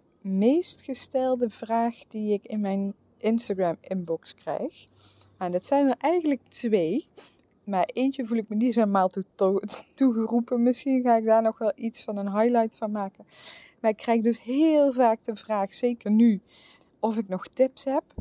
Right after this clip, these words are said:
<laughs> voor Bali. Dus waar mensen naartoe moeten, wat er te doen is in Nusa Dua en, eh, wat mijn absolute, ehm, tips zijn voor Bali. Ja, en dat, dat vind ik heel raar, <laughs> want ik ben,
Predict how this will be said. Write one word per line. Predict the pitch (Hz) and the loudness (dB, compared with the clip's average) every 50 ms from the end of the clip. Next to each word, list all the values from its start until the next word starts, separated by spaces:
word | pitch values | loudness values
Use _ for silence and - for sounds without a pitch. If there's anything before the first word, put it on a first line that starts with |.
| - - - | -16 -16 -16
<laughs> | - - - 277 247 - | -12 -8 -4 -4 -4 -2
voor | - 240 226 | 0 0 2
Bali. | 214 226 220 220 233 247 262 269 294 381 - - - - - _ _ - | 2 2 2 2 2 0 0 -2 -2 -4 -6 -10 -20 -20 -20 _ _ -8
Dus | 220 214 - | -8 -6 -2
waar | - 220 214 220 | 0 0 0 2
mensen | 220 220 208 214 208 - 214 | 2 0 0 0 -2 -2 -4
naartoe | 202 196 190 - - 285 277 254 | -4 -4 -4 -4 -4 -2 0 2
moeten, | 240 247 240 233 - - 240 233 226 214 | 4 2 2 0 0 -2 -2 -2 -2 0
wat | 214 214 - - | -2 -4 -4 -6
er | 208 - | -16 -18
te | _ _ | _ _
doen | - - 226 226 220 | -8 -4 -2 -2 -2
is | 214 214 214 208 - | -2 -2 -4 -6 -8
in | 208 196 | -8 -6
Nusa | 202 202 196 - - 196 | -6 -6 -6 -6 -8 -4
Dua | 185 214 233 226 214 202 196 196 190 196 | -2 0 0 2 0 -2 -4 -4 -8 -10
en, | - - - 196 190 190 185 185 | -10 -8 -8 -6 -6 -6 -8 -8
eh, | 185 180 180 190 - _ _ _ _ _ _ _ | -8 -10 -12 -14 -18 _ _ _ _ _ _ _
wat | - 202 190 | -8 -8 -8
mijn | - 208 190 190 185 | -8 -8 -8 -8 -8
absolute, | - 208 208 208 - - 208 208 214 202 - - 185 185 185 180 180 - - - | -8 -10 -14 -14 -12 -8 -6 -4 -6 -6 -6 -4 -4 -4 -4 -4 -6 -6 -8 -10
ehm, | 190 180 175 - 180 180 185 185 185 185 190 - _ _ _ _ _ | -12 -14 -14 -14 -16 -16 -16 -16 -18 -18 -20 -20 _ _ _ _ _
tips | - 254 247 240 - - | -12 -12 -12 -10 -12 -16
zijn | - - 214 208 208 208 208 202 | -12 -10 -10 -8 -8 -6 -8 -8
voor | - 214 202 196 | -8 -10 -12 -10
Bali. | 190 190 190 190 190 190 190 196 _ - - _ _ _ - | -8 -8 -8 -8 -10 -10 -14 -16 _ -20 -20 _ _ _ -8
Ja, | 220 220 202 | -4 -2 -2
en | 214 208 | 0 2
dat, | 208 208 202 - | 2 2 2 0
dat | - 220 214 208 - | -2 -2 -2 -2 -2
vind | - 247 214 | -2 0 0
ik | 208 196 - | 0 0 0
heel | 214 202 185 175 | 0 0 0 -2
raar, | - 202 226 247 247 220 - - - - | -4 0 0 0 0 -2 -6 -10 -12 -10
<laughs> | - | -6
want | 247 262 247 - 269 | 0 4 4 4 4
ik | 262 320 302 - - _ | 4 0 0 -2 -4 _
ben, | - 330 277 240 | 0 0 0 0